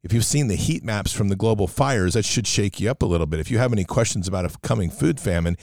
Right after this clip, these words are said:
just take a look at Africa. The entire south part of the continent, almost the entire lower half of the continent, is red with fires. Europe looks like it's got smallpox. It has so many fires going on in it. And we have our own. Things are burning. And these aren't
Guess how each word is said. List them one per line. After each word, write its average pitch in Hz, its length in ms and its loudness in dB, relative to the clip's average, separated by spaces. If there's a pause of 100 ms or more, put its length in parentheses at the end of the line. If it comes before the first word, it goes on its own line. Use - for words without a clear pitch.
(240)
just 123 200 -2
take - 160 0
a 127 60 0
look 107 180 0
at 90 100 0
Africa. 104 600 -2
The 113 140 -2
entire 139 440 0
south - 600 -2
part 127 320 4
of 101 140 -2
the 92 100 -6
continent, - 800 0 (400)
almost 127 360 4
the 120 120 -4
entire 117 360 0
lower 110 280 2
half 127 320 -2
of 104 80 -2
the 92 100 -2
continent, 101 580 -2
is 101 220 0
red 95 460 2
with 90 180 0
fires. - 540 -6 (580)
Europe 120 460 2
looks - 160 -2
like 107 160 -2
it's 95 120 -4
got 104 200 -4
smallpox. 117 760 -2
It 78 80 -4
has 85 200 -2
so 95 120 -2
many 82 200 -4
fires 76 400 -2
going 73 240 -6
on 65 160 -6
in 62 120 -10
it. - 120 -18 (840)
And 92 120 0
we 101 60 4
have 104 140 2
our 104 160 6
own. 120 140 4
Things 143 320 2
are 113 180 2
burning. 101 400 2
And 90 100 2
these 151 180 2
aren't 143 280 0